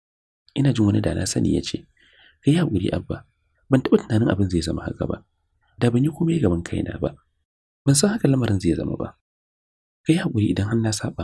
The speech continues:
maka." Abba ya dafa kafaɗinsa yana sauke ajiyar zuciya, amma kuma ya rasa ma abin da zai ce masa. Da alama ya girgiza sosai da batun shi ma.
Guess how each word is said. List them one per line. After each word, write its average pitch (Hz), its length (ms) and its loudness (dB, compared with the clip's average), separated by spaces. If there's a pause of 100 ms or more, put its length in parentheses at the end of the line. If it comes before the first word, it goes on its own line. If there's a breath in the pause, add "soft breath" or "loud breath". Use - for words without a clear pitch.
maka." - 240 -8 (800)
Abba 214 160 2
ya 185 160 4
dafa - 160 -4
kafaɗinsa 110 560 0
yana 127 160 0
sauke 113 320 -2
ajiyar 87 240 0
zuciya, 76 440 -6 (160)
amma 110 200 -4
kuma 135 160 0
ya 131 80 -2
rasa 139 160 2
ma 101 160 -4
abin 101 240 0
da 82 80 2
zai 78 160 -2
ce - 160 -4
masa. - 320 -6 (640)
Da - 160 2
alama 208 240 2
ya 156 80 2
girgiza 131 280 -2
sosai - 280 0
da 110 80 -2
batun - 280 -6
shi - 200 -6
ma. - 160 -10